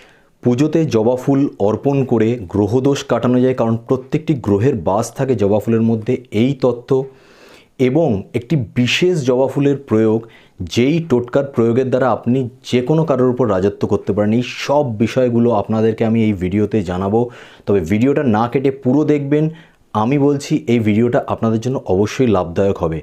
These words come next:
তবে তার আগে বলবো, যদি আমার চ্যানেলটা এখনও পর্যন্ত সাবস্ক্রাইব না করে থাকেন তো প্লিজ চ্যানেলটা সাবস্ক্রাইব করবেন এবং এই ধরনের ভিডিও সর্বপ্রথম দেখার জন্য বেল আইকনটা অবশ্যই টিপে দেবেন। আর যদি ভিডিওটা ভালো লাগে তাহলে লাইক, শেয়ার করবেন।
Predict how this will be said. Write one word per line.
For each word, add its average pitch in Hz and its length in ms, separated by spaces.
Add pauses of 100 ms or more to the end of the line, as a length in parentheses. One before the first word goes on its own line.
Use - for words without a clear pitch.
(220)
তবে 98 160
তার 117 280
আগে 143 160
বলবো, 143 260
যদি 127 200
আমার 120 220
চ্যানেলটা 117 340
এখনও 117 200
পর্যন্ত 117 280
সাবস্ক্রাইব 113 440
না 98 200
করে 120 200
থাকেন 131 260 (100)
তো 107 40 (200)
প্লিজ 160 300 (440)
চ্যানেলটা 113 340
সাবস্ক্রাইব 123 500
করবেন 135 300 (320)
এবং 104 200 (140)
এই 120 160
ধরনের 139 300
ভিডিও 117 240
সর্বপ্রথম 123 560
দেখার 101 260
জন্য 120 160
বেল 95 240
আইকনটা 113 420
অবশ্যই 101 380
টিপে 110 240
দেবেন। 117 240 (300)
আর 104 80
যদি 104 220
ভিডিওটা 123 360
ভালো 117 200
লাগে 135 220 (120)
তাহলে 95 180
লাইক, 90 320
শেয়ার 127 240
করবেন। 131 300